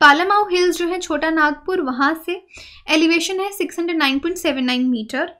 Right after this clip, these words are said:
इतनी एलिवेशन पे ये रिवर है। कैचमेंट एरिया इस रिवर का, अ, फैन के शेप में है और कंसंट्रेशन फ्लड फ्लोज इसके काफ़ी, अगर आप देखें, मेन झारखंड और वेस्ट बंगाल के लोगों के लिए ये एक लाइफलाइन है ये रिवर।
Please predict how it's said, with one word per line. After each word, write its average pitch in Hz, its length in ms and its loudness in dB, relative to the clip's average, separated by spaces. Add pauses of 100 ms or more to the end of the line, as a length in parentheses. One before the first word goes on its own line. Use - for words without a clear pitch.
इतनी 277 280 0
एलिवेशन 247 500 -4
पे 330 240 -10 (220)
ये 262 180 -2
रिवर 262 280 -4
है। 269 300 -10 (400)
कैचमेंट 349 440 2
एरिया 392 240 0
इस 381 180 -6
रिवर 302 240 -2
का, 302 200 2 (220)
अ, 262 220 0
फैन 277 580 2
के 285 200 -4
शेप 277 400 -6
में 277 140 0
है 285 260 -8 (360)
और 262 460 0
कंसंट्रेशन 330 840 -2
फ्लड 320 360 2
फ्लोज 320 600 -2 (100)
इसके 294 260 -6
काफ़ी, 285 420 0
अगर 349 180 0
आप 381 80 2
देखें, 381 220 -6
मेन 427 400 -8
झारखंड 277 520 0 (120)
और 370 100 -2
वेस्ट 320 260 -2
बंगाल 370 380 -2
के 403 80 -2
लोगों 294 340 -2
के 311 80 -4
लिए 285 260 -4 (320)
ये 339 80 0
एक 320 240 -2
लाइफलाइन 247 600 -2
है 247 120 -4
ये 294 140 0
रिवर। 254 380 -8